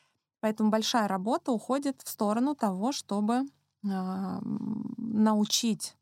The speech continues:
а, человека, мужчину в этом возрасте ценить то, что он сделал. Вот.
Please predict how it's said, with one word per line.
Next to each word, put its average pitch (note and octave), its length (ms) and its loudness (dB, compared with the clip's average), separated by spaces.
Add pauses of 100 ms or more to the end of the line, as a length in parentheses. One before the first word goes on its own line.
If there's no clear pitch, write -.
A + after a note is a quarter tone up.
(800)
а, F#3 320 -4
человека, G#3+ 640 0
мужчину A3 680 2
в F#3 140 -2
этом G#3 300 -2
возрасте A3 580 -2
ценить A3 640 0 (260)
то, A3 160 0
что F#3 200 -2
он F#3+ 140 -2
сделал. F3+ 440 -6 (1120)
Вот. A3 200 0